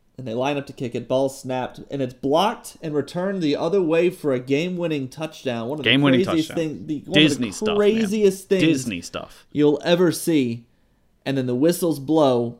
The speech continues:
Speaker 1: and Virginia Tech had called a timeout to ice the kicker.
Speaker 2: Hey, Patrick, why did, uh, why did Virginia Tech call a timeout?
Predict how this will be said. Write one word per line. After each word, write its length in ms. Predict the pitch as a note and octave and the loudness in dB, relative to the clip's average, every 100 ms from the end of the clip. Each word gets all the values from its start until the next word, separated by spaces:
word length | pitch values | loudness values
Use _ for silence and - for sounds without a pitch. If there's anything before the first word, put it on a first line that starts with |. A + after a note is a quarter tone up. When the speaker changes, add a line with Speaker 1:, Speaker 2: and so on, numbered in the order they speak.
| _ _ _ _ _ _ _ _ _ _ _ | _ _ _ _ _ _ _ _ _ _ _
Speaker 1:
and 100 | - | -10
Virginia 340 | A2 C3+ D3+ D#3+ | -6 -4 -4 0
Tech 420 | F3 D3 B2 - - _ _ - | 2 2 0 -8 -20 _ _ -16
had 160 | A2 | -14
called 220 | - B2 C3+ | -4 -2 -2
a 60 | |
timeout 480 | B2 C3+ C3+ C#3 B2+ | -2 -2 0 -2 -2
to 100 | G#2 | -4
ice 200 | B2 B2 | -4 -4
the 100 | G2+ | -6
kicker. 440 | - B2+ G2 - _ _ - _ _ _ C3+ | -6 -6 -6 -12 _ _ -20 _ _ _ -2
Speaker 2:
Hey, 180 | E3 | 0
Patrick, 420 | D#3+ D#3 D#3 B2 G#2 | 2 2 2 -2 -2
why 300 | G2+ G#2+ D#3 | 2 4 4
did, 220 | E3 D3 | 2 0
uh, 280 | C3+ B2+ A#2 | 2 2 2
why 200 | G2 A2+ | 2 4
did 120 | D#3 | 4
Virginia 400 | C3+ C#3 C#3+ C3+ | 2 -2 2 2
Tech 220 | B2+ C3 - | 2 0 2
call 180 | C3+ | 2
a 40 | B2+ | 4
timeout? 420 | B2+ B2 C#3+ | 2 0 -2